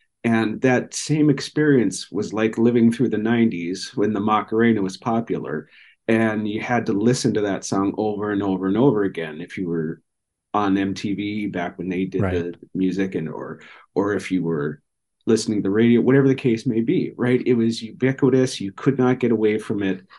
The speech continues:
Speaker 1: It, it stuck in your head. It was forever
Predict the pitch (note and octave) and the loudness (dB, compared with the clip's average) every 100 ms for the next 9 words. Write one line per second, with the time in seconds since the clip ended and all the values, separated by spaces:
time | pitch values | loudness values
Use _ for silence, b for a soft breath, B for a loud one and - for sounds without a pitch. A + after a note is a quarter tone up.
0 | _ - F#2+ - _ _ G2+ C#3+ - - | _ -4 -4 -6 _ _ 0 0 -4 -6
1 | - - A#2+ B2+ C3 A2 A2 - A#2 G#2+ | -2 2 2 6 6 6 2 0 0 2
2 | G2 F#2 - - A2 A2 B2 A2+ A2+ A2 | 0 -2 -6 -4 2 4 4 6 4 2